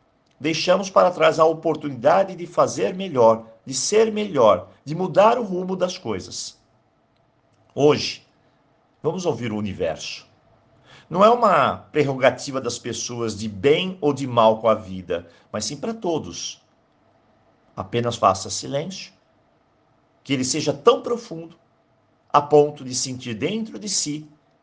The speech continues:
que já está na hora, no seu momento, de realizar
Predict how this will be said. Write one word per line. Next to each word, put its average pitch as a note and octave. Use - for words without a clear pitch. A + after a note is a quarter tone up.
que F#3+
já B2
está B2+
na D#3
hora, G#2
no D#3+
seu A3+
momento, C#3+
de A#2
realizar B2